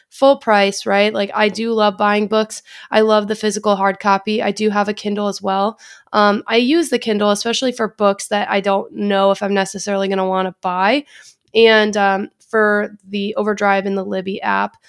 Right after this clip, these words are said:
which I think are now combining from my understanding. And so basically with those apps, you connect them to a library card and then you could get books for free online. And it's such an affordable way to read. They have so much stuff.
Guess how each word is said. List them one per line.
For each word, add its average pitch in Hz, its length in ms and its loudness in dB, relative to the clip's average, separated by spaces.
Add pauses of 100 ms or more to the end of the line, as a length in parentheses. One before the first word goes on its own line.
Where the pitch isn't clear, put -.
(200)
which 214 100 -4
I 220 100 4
think 226 220 0
are 220 100 2
now 190 280 2
combining 202 840 -2
from 240 180 -6
my 226 140 0
understanding. 214 840 -2 (400)
And 220 160 4
so 233 160 4
basically 226 640 0
with 220 240 -2
those 202 300 -2
apps, 196 420 -2
you 202 160 -4
connect 196 440 -4
them 202 200 -4
to 208 160 -4
a - 20 -2
library 196 400 -2
card 262 320 -2
and 220 160 -2
then 202 140 2
you 196 80 0
could 202 160 -14
get 196 120 -6
books - 220 -10
for 202 100 -14
free 214 220 -8
online. 240 420 -10
And 202 100 -6
it's - 260 -12 (100)
such - 340 -4
an 220 80 -2
affordable 202 460 -2
way 196 140 0
to 190 100 -4
read. 202 160 0
They 202 80 -2
have 190 160 0
so 208 140 -6
much 196 280 -4
stuff. 277 380 0